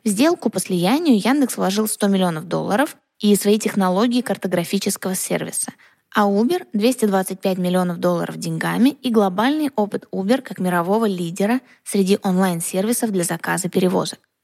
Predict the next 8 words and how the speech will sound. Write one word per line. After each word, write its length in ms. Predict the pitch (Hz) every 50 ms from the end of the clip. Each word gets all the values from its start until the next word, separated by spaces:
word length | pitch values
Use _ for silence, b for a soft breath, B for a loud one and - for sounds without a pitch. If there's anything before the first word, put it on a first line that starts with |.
| _ _ _ _ _ _ _ _
Совместная 520 | - 220 202 220 285 370 - - 294 254
компания 440 | 220 208 196 208 277 294 339 330 269
получила 420 | 208 202 196 190 - - 247 240
право 260 | 202 - 196 208 220 214
использования 680 | 202 - - - - 202 196 190 190 185 180 180 180
брендов 460 | 180 196 190 185 185 180 185 - b b b b b b b
как 260 | - 202 185 - - -
Uber, 380 | 196 196 196 196 285 320 339